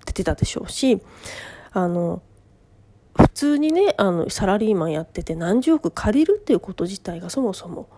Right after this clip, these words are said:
できないので、そもそもさ-、借金自体できないんですね。でもそれができるっていうことは、それだけのものを動かしてた方なので、当然その分エネルギーが大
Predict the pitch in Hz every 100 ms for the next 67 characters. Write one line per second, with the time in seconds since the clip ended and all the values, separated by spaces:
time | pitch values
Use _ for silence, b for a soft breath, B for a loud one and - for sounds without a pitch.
0 | b b 214 - 339 359 208 165 165 175
1 | 339 339 - 175 - 247 - - 311 294
2 | - 466 240 175 190 - 254 196 - -
3 | 226 240 285 311 254 294 330 349 240 -
4 | 349 359 - 254 254 302 240 - 262 285
5 | 294 330 233 185 202 190 240 - - -
6 | - - 175 175 170 - - - 247 233
7 | B B B - 339 339 349 339 302 294
8 | 320 262 208 202 180 170 151 147